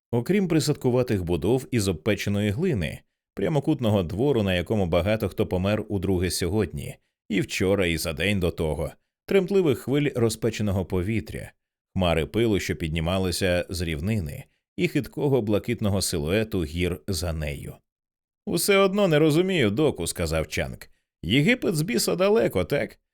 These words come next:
Навіть якщо цей твій хлопець Бей розповідав тобі найсвятішу правду,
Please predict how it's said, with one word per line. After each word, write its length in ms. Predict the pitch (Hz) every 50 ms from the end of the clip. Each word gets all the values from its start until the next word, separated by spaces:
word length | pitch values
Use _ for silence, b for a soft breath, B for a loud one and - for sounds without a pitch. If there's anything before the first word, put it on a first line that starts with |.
| _ _ _ _
Навіть 260 | 98 107 135 165 165
якщо 320 | 196 185 175 - - 202 180
цей 540 | 185 - 202 190 185 185 180 175 165 156
твій 340 | 143 143 - 170 180 170 156
хлопець 480 | - - 196 185 151 - - 117 104 104
Бей 300 | 113 135 185 165 123 104
розповідав 640 | 98 104 - - - 147 139 143 143 147 143 131 -
тобі 240 | 147 139 139 143
найсвятішу 760 | 131 120 131 139 127 - - 147 147 147 170 160 - - 170
правду, 500 | 160 - 143 104 85 73 67 69 60 -